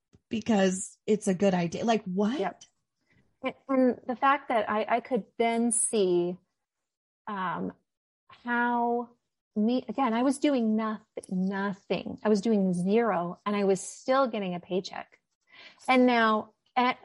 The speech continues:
Speaker 2: anyone who's probably listening to this in an M L M right now is like, "Well, that's what you build. It's residual income. You build it and then you get paid. That's how it works."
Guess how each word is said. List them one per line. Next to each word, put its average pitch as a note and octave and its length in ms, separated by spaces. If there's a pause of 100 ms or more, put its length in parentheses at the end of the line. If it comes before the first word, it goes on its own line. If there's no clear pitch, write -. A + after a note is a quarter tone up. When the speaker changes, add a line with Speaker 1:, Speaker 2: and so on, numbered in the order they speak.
(180)
Speaker 2:
anyone B3 480
who's A#3+ 180
probably A3 260
listening G#3 300
to F#3+ 40
this F3+ 120
in A3 140
an A#3 100
M G3+ 120
L F#3 160
M F3+ 120
right F3+ 140
now F#3 140
is F3+ 100
like, F#3 160
"Well, B3 140
that's A#3+ 260
what C#4+ 140
you C#4 80
build. D4 420
It's G3+ 180
residual G#3 480
income. B3 540
You G3 140
build C4+ 380
it G#3 320
and G#3+ 180
then G#3 100
you A#3 100
get B3 160
paid. C4 140
That's D4 240
how B3 240
it A#3+ 100
works." C4+ 400